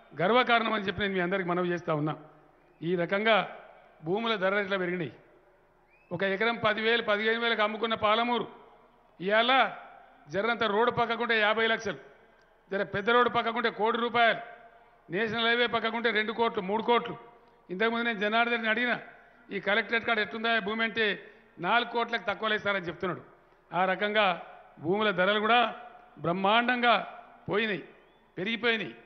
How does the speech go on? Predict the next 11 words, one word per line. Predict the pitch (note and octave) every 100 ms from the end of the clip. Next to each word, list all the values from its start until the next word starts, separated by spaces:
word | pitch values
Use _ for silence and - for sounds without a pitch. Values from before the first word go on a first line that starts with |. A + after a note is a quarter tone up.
| - _ _ _ _
ప్రజలు | E3+ A3+ B3
ఇవాళ | A#3+ A#3
పాలమూరు | F#3+ G#3 A#3 A#3+ A#3
గ్రామాలలో | G#3 G#3+ A#3 A#3 A#3 B3+ A#3 - - - - - D3+
లక్షల | F#3+ G3 B3 B3
రూపాయలు | A3+ A#3 B3+ B3+
ఖర్చు | A#3 A3+ B3
పెట్టి | A#3+ B3+ A#3 - - - _ -
బొడ్రాయి | E3+ G3 A#3+ B3
పండగలు | G#3+ A3 A3+ G3+
చేసుకుంటున్నారంటే | G#3 G#3+ G#3 G3 F#3 G#3+ G3+ D#3+ -